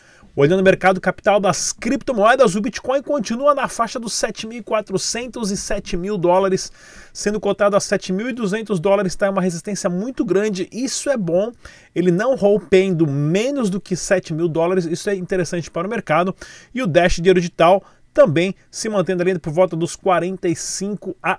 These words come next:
cinquenta dólares. Teve uma quedinha aí ultimamente, agora sendo negociada a quarenta e uma doletas,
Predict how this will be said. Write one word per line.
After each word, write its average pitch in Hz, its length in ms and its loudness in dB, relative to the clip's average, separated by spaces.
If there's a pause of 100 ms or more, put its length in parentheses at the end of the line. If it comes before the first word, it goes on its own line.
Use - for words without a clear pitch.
cinquenta 190 840 -2
dólares. 170 460 0
Teve 175 240 -2
uma 165 140 -4
quedinha 156 420 -4
aí 156 60 -4
ultimamente, 170 520 -6
agora 180 240 2
sendo 190 160 -4
negociada 180 480 -2
a 175 40 0
quarenta 185 520 0
e 196 40 -6
uma 196 260 -2
doletas, 156 720 0